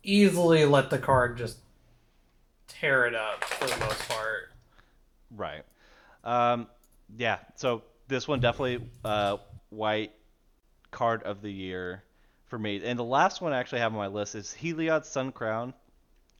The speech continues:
Speaker 2: This was an incredibly hype card. I also thought it was a little overrated, and that the Walking Ballista combo would not be a huge impact. Uh, that, that combo did get banned out of,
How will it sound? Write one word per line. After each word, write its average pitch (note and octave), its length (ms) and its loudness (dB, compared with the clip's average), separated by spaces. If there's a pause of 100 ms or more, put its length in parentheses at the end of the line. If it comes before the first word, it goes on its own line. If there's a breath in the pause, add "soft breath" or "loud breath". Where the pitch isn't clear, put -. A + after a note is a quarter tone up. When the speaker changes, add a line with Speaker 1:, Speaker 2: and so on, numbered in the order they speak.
Speaker 2:
This D3 180 -4
was E3 140 -2
an D#3+ 40 2
incredibly C3 420 -2
hype A#2 260 -2
card. B2 380 -4 (380 soft breath)
I C3 120 2
also C3 240 0
thought B2+ 180 2
it B2+ 40 0
was A#2+ 120 -6
a G#2+ 40 -6
little A2 200 -2
overrated, A2 680 -4 (840)
and B2+ 100 -6
that C3+ 160 -2
the A#2+ 80 -2
Walking A2+ 340 -2
Ballista G#2 400 -8
combo G2 540 -6 (240)
would G#2 180 -8
not G2 280 -6
be F#2 340 -10 (1200)
a D3+ 100 2
huge C3+ 280 -2
impact. A#2+ 540 -4 (640 soft breath)
Uh, A#2 260 0
that, C#3 360 2
that C#3+ 180 2
combo E3+ 280 2
did B2+ 160 -4
get C3+ 180 -4
banned A#2 240 -2
out A#2 140 0
of, A2 280 -6